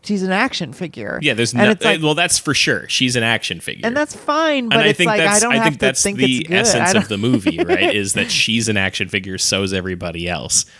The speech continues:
Speaker 2: All this is, is playing with toys. It's a collage, you know? I
Speaker 1: Yeah.
Speaker 2: think of this as a collage more than anything.
Speaker 1: Yes, it's absolute, and that's why I think it's his weakest piece, is because I think it's just like, he's just being like, "Look at all the fun stuff I think is cool."
Speaker 2: Mm-hmm.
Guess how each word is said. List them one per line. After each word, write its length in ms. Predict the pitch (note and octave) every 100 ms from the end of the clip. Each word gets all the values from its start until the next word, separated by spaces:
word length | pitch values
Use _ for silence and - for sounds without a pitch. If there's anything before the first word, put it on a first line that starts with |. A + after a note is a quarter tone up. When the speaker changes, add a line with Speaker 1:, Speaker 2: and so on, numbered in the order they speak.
| _ G#2+
Speaker 2:
All 180 | A2+
this 240 | A2 G2+ -
is, 180 | G#2 F#2
is 120 | -
playing 360 | - F#2+ F2+
with 160 | E2+ -
toys. 540 | - F#2+ F2+ F2 - - - -
It's 160 | B2 B2
a 40 |
collage, 720 | - D3 G3 - G1+ - -
you 100 | A2+
know? 160 | A2 G#2+
I 140 | A#2
Speaker 1:
Yeah. 100 | C#4+
Speaker 2:
think 140 | D3+ C3
of 80 |
this 180 | A#2+ A#2
as 100 | G#2+
a 60 | G2
collage 540 | - G2 G2 E2+ -
more 160 | G1+ G1+
than 180 | - -
anything. 540 | G1+ - - - - -
Speaker 1:
Yes, 560 | F#3 A#3 C4 - - -
it's 220 | F#3+ - F3
absolute, 560 | G#3 G3+ - G3+ F#3+ - -
and 160 | G3 G#3+
that's 160 | A3
why 300 | A3+ A3 G#3
I 80 | G3
think 260 | - G#3+ G3
it's 140 | -
his 160 | F3 F3+
weakest 440 | F#3 - D#3 -
piece, 320 | G3 F3+ D#3+ E3
is 100 | D#3+
because 240 | F3+ F3+
I 100 | F3
think 220 | G3 F3+
it's 220 | F#3 -
just 180 | F3+ -
like, 260 | F#3 E3 - - - - _ -
he's 320 | G#3+ A3 F#3+
just 220 | G#3 F#3
being 220 | G3 F#3+
like, 220 | F#3 F3 F#3+
"Look 200 | A#3 C4
at 80 |
all 160 | A#3 A#3
the 140 | G#3+
fun 320 | G3+ A3 A3 G#3+
stuff 320 | G#3 A3+ A3+
I 160 | F3
think 240 | E3+ E3+ E3
is 140 | -
cool." 480 | - F3+ D#3+ - -
Speaker 2:
Mm-hmm. 380 | C3+ B2+ G#2